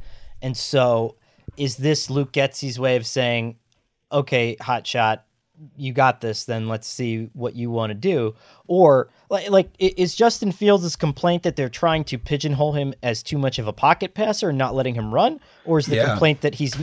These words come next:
Speaker 1: they're making him run too much and not allowing him to be a pocket passer?
Speaker 2: Well, I actually saw, like, some of this when he was at Ohio State, and it, like, it didn't really cost him, but, like, when you sort of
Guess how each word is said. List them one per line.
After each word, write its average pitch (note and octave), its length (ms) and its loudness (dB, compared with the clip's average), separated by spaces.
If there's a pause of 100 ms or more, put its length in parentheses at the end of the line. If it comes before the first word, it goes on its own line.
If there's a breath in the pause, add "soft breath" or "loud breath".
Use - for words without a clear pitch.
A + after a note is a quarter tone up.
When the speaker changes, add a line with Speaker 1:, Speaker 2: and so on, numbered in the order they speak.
Speaker 1:
they're D3 100 4
making D3 320 0
him C3 160 0
run F3 160 4
too D3 140 -4
much B2+ 240 0
and C3 60 -2
not B2 120 2
allowing C3 400 4
him A2 120 -4
to - 100 -14
be G2 80 -8
a F#2 40 -6
pocket - 380 -10
passer? - 340 -10 (120)
Speaker 2:
Well, - 340 6
I E3+ 140 10
actually - 260 8
saw, D#3 260 6
like, A#2+ 160 4
some A2+ 200 2
of A#2+ 100 0
this G#2 160 -2
when A2+ 80 -6
he A2 100 -2
was A2 160 -2
at G#2 60 -4
Ohio G#2+ 320 0
State, G#2+ 320 0
and G#2+ 100 -6
it, - 280 -6
like, A#2 280 -2 (880 loud breath)
it C3 120 -2
didn't F#3 300 6
really C#3 220 8
cost - 500 -2
him, D3 440 2
but, A#2 500 2 (460 soft breath)
like, C3 160 4
when C3 140 4
you C3+ 120 6
sort D3+ 280 8
of B2 380 6